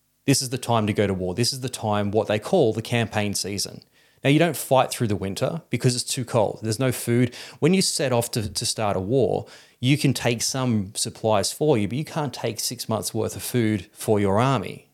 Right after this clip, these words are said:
Now, when, when we talk about armies, we're usually talking about a few hundred, maybe a few thousand men here. We're not talking about a lot of people. But even that is a lot of food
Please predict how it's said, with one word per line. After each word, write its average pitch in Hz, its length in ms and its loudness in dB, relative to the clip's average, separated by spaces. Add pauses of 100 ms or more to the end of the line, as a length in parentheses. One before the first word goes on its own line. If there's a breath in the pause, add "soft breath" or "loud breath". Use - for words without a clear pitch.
(100)
Now, 139 160 4
when, 151 160 2
when 196 160 0
we 185 40 0
talk 151 200 2
about 101 180 0
armies, 107 480 -2
we're 156 140 0
usually 120 240 -2
talking 110 300 0
about 92 180 0
a 90 60 -2
few 110 240 -4
hundred, 92 240 -4
maybe 98 240 -2
a - 20 -8
few 107 180 -6
thousand 95 460 -4
men 104 220 -2
here. 85 160 -10
We're 98 80 -6
not 131 140 -2
talking 120 280 -2
about 95 160 -2
a 90 40 -2
lot 95 180 -6
of - 100 -14
people. - 460 -6 (580 loud breath)
But - 100 2
even 165 220 6
that 120 140 6
is 110 100 2
a 110 60 0
lot 101 200 4
of 95 100 -2
food 104 520 0